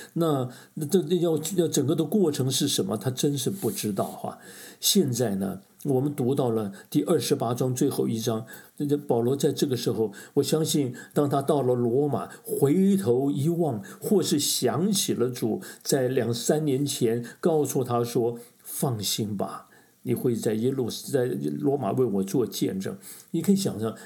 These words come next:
他因此对主的认识，对主的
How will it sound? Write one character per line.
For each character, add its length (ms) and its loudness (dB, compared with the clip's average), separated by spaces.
他 260 -2
因 200 0
此 320 -2
对 240 6
主 520 -2
的 260 0
认 460 0
识， 340 -4
对 220 4
主 580 0
的 80 0